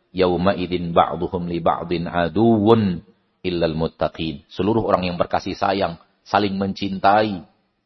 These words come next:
itu semuanya akan bertengkar di akhirat dan saling bermusuhan di akhirat, kecuali orang yang berkasih sayang karena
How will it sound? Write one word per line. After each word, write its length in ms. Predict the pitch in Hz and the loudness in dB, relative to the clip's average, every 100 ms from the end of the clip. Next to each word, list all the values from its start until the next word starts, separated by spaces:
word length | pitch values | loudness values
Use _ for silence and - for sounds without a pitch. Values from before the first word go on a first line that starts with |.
| _ _ _ | _ _ _
itu 220 | 95 - 98 | -16 -6 -6
semuanya 840 | - 95 90 98 113 110 98 90 | 0 0 0 0 0 0 -2 -2
akan 340 | - 92 87 90 | -2 -2 -4 0
bertengkar 800 | 117 101 - 123 120 139 113 95 | 2 0 2 2 4 6 6 2
di 80 | 101 | -4
akhirat 420 | 92 - 87 85 _ _ _ _ _ - | -4 -2 -2 -2 _ _ _ _ _ -4
dan 140 | 92 | -4
saling 300 | 80 117 160 | 0 0 0
bermusuhan 580 | 123 110 107 101 127 104 | 2 2 0 -2 0 0
di 140 | 92 95 | -2 -4
akhirat, 480 | 92 - 107 143 - _ _ _ | -4 -4 0 0 0 _ _ _
kecuali 320 | - - 95 98 | -6 0 2 2
orang 240 | 95 90 | 0 0
yang 160 | 90 87 | -4 -2
berkasih 320 | 87 85 87 | -2 -2 -4
sayang 480 | - 90 90 85 - | -2 0 0 -4 -2
karena 320 | 95 92 | -2 -2